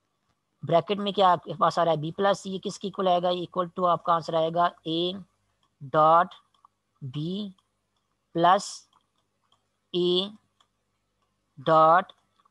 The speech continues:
C। तो ये वाला लॉ जो है मैं यहाँ पे आपको proof करके बताता हूँ। Definition को फॉलो करते हुए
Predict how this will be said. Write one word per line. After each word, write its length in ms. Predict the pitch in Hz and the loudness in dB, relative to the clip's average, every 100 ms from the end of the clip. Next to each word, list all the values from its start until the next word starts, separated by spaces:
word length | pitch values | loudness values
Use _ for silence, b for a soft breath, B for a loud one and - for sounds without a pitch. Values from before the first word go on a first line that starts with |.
| _ _ | _ _
C। 220 | - - 151 123 _ _ | -16 -10 -10 -10 _ _
तो 100 | 160 | -12
ये 340 | 147 143 175 208 | -10 -8 -4 0
वाला 220 | 208 202 | 2 2
लॉ 160 | 185 170 | 2 0
जो 120 | 170 | -4
है 60 | 165 | -6
मैं 100 | 160 | -8
यहाँ 140 | 156 | -6
पे 60 | 156 | -6
आपको 180 | 147 147 | -8 -10
proof 180 | 147 143 | -12 -12
करके 200 | 139 139 | -12 -12
बताता 240 | 139 143 | -12 -8
हूँ। 120 | 175 165 | -8 -6
Definition 380 | 151 165 160 175 | -8 -10 -10 -6
को 80 | |
फॉलो 240 | 170 160 160 | -4 -2 -4
करते 240 | 156 - | -6 -4
हुए 240 | 196 185 | 0 2